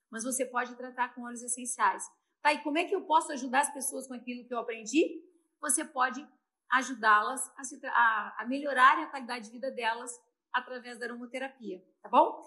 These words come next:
Então, esse é um exemplo, mas tem milhares de eje-, de exemplo, né? A sua dor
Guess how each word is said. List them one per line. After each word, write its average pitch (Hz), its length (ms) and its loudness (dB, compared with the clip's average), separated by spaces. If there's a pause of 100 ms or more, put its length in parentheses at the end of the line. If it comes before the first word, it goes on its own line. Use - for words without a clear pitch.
(140)
Então, - 140 -2
esse 679 180 2
é 640 40 0
um 640 160 0
exemplo, 226 360 2
mas 269 180 -2
tem 427 120 0 (220)
milhares 262 540 6
de 214 80 -8
eje-, 180 280 -14
de 196 160 -8
exemplo, 202 360 -6
né? 226 220 0 (320)
A 240 100 4
sua 370 300 4
dor 294 280 2